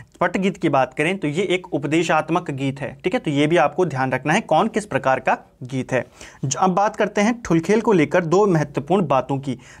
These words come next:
जो ये ठुलखेल गीत है यह केवल पुरुषों के द्वारा गाया जाता है, और दूसरा महत्वपूर्ण पॉइंट जो इस गीत को गाता है उसके लिए क्या कहते हैं, तो उसके लिए हम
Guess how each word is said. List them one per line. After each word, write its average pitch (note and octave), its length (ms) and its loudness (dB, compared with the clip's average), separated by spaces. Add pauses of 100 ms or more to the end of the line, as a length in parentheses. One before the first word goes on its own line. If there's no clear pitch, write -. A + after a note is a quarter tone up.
जो F#3+ 60 4
ये C4 140 4
ठुलखेल A3 440 4
गीत D#3+ 260 0
है C#3+ 180 0 (260)
यह F3 220 4
केवल D#3 340 2 (300)
पुरुषों B3 280 4
के B3 120 4
द्वारा F3 320 4
गाया B2+ 300 2
जाता E3+ 300 0
है, G3 180 0 (220)
और C#3 140 2
दूसरा G3 300 0
महत्वपूर्ण D3 520 0
पॉइंट D3 360 0 (200)
जो D#3+ 200 4
इस A3 180 2
गीत E3+ 240 2
को B3 140 2
गाता C#3 380 2
है D3+ 160 0 (220)
उसके F3+ 260 0
लिए G3+ 180 4
क्या D#3+ 220 0
कहते D#3 260 -2
हैं, F3 140 0
तो F#3 120 -2
उसके G3 340 0
लिए D#3+ 160 4
हम D#3 260 0